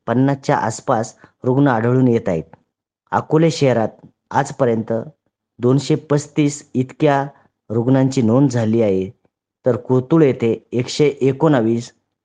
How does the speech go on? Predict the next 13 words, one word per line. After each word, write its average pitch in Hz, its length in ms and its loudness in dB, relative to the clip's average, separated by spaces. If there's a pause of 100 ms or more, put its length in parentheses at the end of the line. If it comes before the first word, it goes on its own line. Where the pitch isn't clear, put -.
(240)
राजूर 123 380 2
येथे 135 260 0
एकशे 123 420 -2
शेहेचाळीस, 123 840 0 (340)
शमशेरपूर 131 600 0
येथे 127 500 -2
एकतीस, 123 600 -2 (280)
ब्राह्मणवाडा 143 540 2
येथे 127 320 0
बहात्तर, 120 720 -2 (640)
देवठाण 131 440 2 (300)
येथे 131 380 -2
एकवीस, 135 580 -2